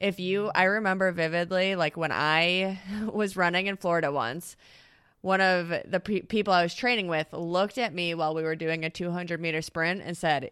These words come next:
"Your legs sound really heavy." And, like, if you've, I think I've, we've talked about this in the past, Derek likes to say that I sound like an elephant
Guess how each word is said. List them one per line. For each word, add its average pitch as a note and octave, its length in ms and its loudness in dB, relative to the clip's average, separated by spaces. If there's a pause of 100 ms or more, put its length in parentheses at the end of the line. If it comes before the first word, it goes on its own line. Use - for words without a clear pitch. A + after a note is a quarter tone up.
"Your E3 260 0
legs F3+ 440 2
sound D#3 520 0
really D3 960 -2 (260)
heavy." D#3 760 -6 (640)
And, G#3+ 160 2
like, G#3 260 4 (640)
if F#3+ 160 0
you've, F3+ 180 2 (120)
I F3 120 8
think E3 280 -2
I've, C#3 180 -4
we've D#3+ 160 -2
talked D#3 240 -6
about D3+ 140 -10
this F3+ 160 -8
in D#3 60 -12
the D3+ 60 -10
past, D#3 340 -2
Derek E3+ 440 4
likes E3 280 -2
to E3+ 220 -2
say D3 280 -6
that F3 160 -2
I E3+ 80 0
sound D3+ 240 -10
like E3 160 -10
an - 80 -10
elephant G#3 580 -6